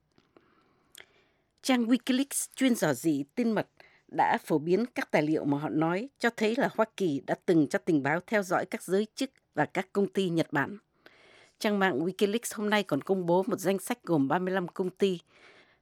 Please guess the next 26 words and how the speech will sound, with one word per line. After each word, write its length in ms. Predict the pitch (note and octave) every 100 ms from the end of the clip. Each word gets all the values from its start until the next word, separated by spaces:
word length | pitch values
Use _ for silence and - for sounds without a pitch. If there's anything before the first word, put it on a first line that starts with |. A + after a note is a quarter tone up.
| -
và 160 | E3
các 280 | - A3 -
cơ 100 | G#3+
quan 320 | - G#3 G3+
cấp 280 | - - A#3+
bộ 220 | E3+ C3
của 120 | -
chính 180 | C#3 G3+
phủ 260 | G#3 E3 C3+
và 100 | C#3+
các 160 | - -
cá 80 | G#3
nhân 300 | A3 A3 F#3+
mà 100 | D#3+
Wikileaks 460 | D3 F3 G3 F3+ A3
xác 260 | - - B3
nhận 200 | G3+ - -
là 100 | D3+
mục 160 | D3 -
tiêu 160 | - G3
của 140 | -
các 180 | C#3 F#3
hoạt 200 | - E3
động 240 | D3+ A2 C3
do 140 | F#3+
thám 380 | - F3 E3